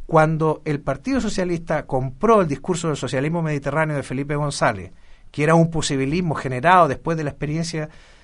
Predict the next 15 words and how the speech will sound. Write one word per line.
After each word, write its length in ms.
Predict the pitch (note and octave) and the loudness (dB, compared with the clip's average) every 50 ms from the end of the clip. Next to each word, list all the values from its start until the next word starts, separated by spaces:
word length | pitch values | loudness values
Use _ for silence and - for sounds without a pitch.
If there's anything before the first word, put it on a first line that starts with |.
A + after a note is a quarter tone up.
| _ _ - | _ _ -12
nefasta 600 | - C3 C3 A#2+ - - F#3 G3 F#3 - - D#3 | -6 -4 -4 -4 2 4 4 4 4 2 -2 -2
de 80 | C3+ C3 | -2 0
Mitterrand 560 | C#3+ C#3 C#3 - C#3+ C#3 D#3 F3+ F3 E3+ D3 | -2 -2 -2 -2 -2 0 4 4 4 4 4
en 100 | B2+ B2+ | 0 -4
el 80 | A#2+ A2 | -6 -6
primer 300 | - B2+ C3 C#3+ C#3+ D#3 | -6 -6 -4 -2 0 0
año 340 | D#3+ E3 E3 E3 D#3 D3+ | 0 0 0 0 -2 -2
de 80 | C#3+ C#3 | -4 -4
Marois, 480 | C3+ C#3 C#3 C#3 E3 F3+ F3 D#3+ C#3+ - - - - - - - - - | -2 -2 -2 2 4 6 6 6 4 2 -4 -16 -20 -20 -20 -20 -20 -12
y 120 | - B2+ | -12 -12
que 180 | A2 - B2+ B2 | -8 -4 -2 0
le 80 | A#2+ A#2 | 0 0
obliga 520 | A#2+ B2 D#3 G3+ A3+ G3+ F3 C#3+ C3 A#2+ | 0 0 0 0 2 2 2 2 2 2
a 140 | - - B2+ | 0 -4 -6
rectificar 760 | B2 B2 A#2 - - A#2 - A#2+ A#2 - F3+ F#3+ F#3+ F3 C#3+ | -6 -8 -10 -10 -14 -12 -12 -12 -4 0 4 4 6 4 4